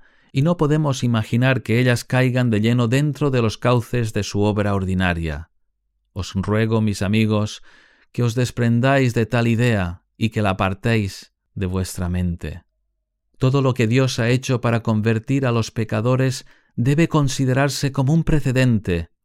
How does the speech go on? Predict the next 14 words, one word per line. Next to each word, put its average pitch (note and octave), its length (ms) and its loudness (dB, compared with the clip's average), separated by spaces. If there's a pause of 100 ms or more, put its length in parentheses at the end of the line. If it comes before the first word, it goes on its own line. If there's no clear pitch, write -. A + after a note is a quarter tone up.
por F#2 160 -6
cuanto A2+ 520 2 (420)
no G#2 200 0
se A#2+ 140 -2
ha A2+ 80 0
cortado A#2 480 0
la A2 120 2
mano B2 280 2
de A2+ 140 2
Jehová A#2 380 0
para G#2+ 200 2
salvar, G#2 600 0 (300)
ni G#2+ 180 2
hase B2+ 480 -2